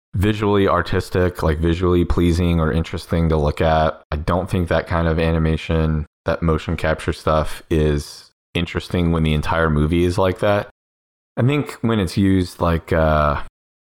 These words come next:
Andy Serkis in Gollum in Lord of the Rings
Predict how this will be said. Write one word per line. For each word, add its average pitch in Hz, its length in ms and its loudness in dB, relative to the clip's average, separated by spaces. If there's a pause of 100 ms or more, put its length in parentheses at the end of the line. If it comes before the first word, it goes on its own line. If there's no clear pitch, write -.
(120)
Andy 98 320 2
Serkis - 760 -4 (100)
in 80 180 -2
Gollum 82 680 0
in 82 200 0
Lord 85 180 4
of 80 80 -2
the 80 80 0
Rings 76 560 -2